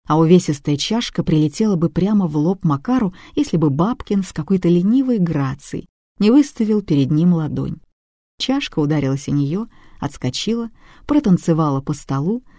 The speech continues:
свалилась с края и раскололась пополам. «Это ты зря»,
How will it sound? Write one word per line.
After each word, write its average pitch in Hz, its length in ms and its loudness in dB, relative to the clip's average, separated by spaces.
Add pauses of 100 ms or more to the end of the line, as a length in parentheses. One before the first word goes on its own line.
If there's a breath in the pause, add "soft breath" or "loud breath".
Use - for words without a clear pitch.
свалилась 170 640 -2
с - 80 -12
края 190 420 -6 (320)
и 175 100 2
раскололась 151 800 -4
пополам. 147 520 -8 (1400)
«Это 156 340 0
ты 160 240 2
зря», 139 460 0